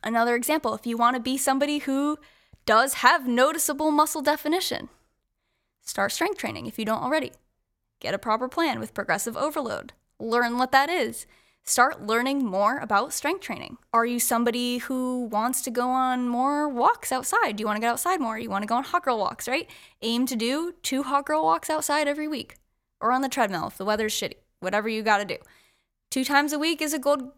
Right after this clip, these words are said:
good goal, pretty manageable in most situations. Even if you're sick, you miss a week, who fucking cares? Just feel better two times a week, okay? For the rest of the year. That is an achievable goal.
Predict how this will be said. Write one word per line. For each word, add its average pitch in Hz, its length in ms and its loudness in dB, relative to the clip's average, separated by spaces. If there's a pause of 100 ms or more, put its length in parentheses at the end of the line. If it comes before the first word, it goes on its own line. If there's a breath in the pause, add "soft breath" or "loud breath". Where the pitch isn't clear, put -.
good 277 200 6
goal, 302 440 4
pretty 254 260 0
manageable 302 480 2
in 302 80 0
most 269 220 0
situations. - 800 -4 (720)
Even 214 200 -4
if 285 120 -2
you're 330 80 0
sick, 339 420 2
you 233 100 -4
miss 240 200 -2
a 285 80 -2
week, 285 340 -4 (120)
who 285 100 -6
fucking 294 300 -2
cares? 208 460 -4
Just - 280 -10 (340)
feel 311 160 2
better 262 360 2 (680 soft breath)
two 277 140 -2
times 262 260 2
a 233 60 -2
week, - 280 -6 (240)
okay? 269 280 -4 (280)
For 233 120 -2
the 214 100 -4
rest 208 260 -2
of 233 60 -6
the 233 80 -2
year. 202 280 -4 (1700)
That 262 320 4
is 254 160 -2
an 254 60 -2
achievable 220 600 -4
goal. - 340 -8